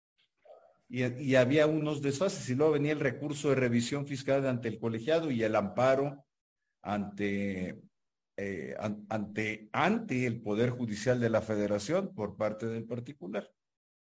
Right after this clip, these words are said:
Y bueno, no quiero entrar en las, en los accidentes procesales que sucedían entonces, porque en algunas ocasiones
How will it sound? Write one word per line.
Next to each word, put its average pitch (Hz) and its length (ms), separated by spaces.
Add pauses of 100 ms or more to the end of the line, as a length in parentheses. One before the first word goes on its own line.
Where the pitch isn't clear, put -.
(460)
Y 135 140
bueno, 139 240 (340)
no 135 260
quiero 131 220
entrar 120 360
en 110 120
las, - 460
en 110 160
los 104 200
accidentes 123 1000
procesales 117 760
que 113 120
sucedían 110 500
entonces, 143 600 (840)
porque 104 640
en 104 160
algunas 120 420
ocasiones 123 960